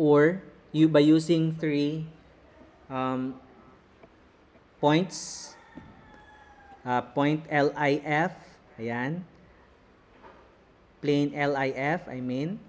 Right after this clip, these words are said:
and then plane I F E, plane L E F,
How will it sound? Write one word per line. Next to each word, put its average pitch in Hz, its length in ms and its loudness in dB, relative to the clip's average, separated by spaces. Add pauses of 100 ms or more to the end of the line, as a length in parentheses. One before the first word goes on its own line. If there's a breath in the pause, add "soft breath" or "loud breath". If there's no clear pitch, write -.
and 120 120 -10
then 120 360 -8 (100)
plane 151 460 -4
I 143 240 -2
F 131 240 -8 (120)
E, 160 320 -2 (720 soft breath)
plane 139 480 -2
L 135 280 -4
E 131 100 -8
F, 151 260 -4